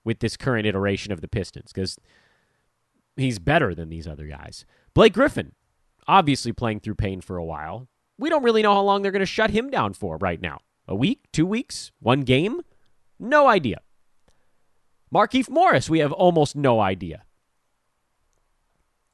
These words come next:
There's so much uncertainty,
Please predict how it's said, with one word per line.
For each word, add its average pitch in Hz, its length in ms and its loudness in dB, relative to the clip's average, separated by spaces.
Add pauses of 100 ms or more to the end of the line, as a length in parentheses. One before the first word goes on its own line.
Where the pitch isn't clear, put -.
There's 196 200 2
so - 600 2
much 190 300 -2
uncertainty, 127 920 -4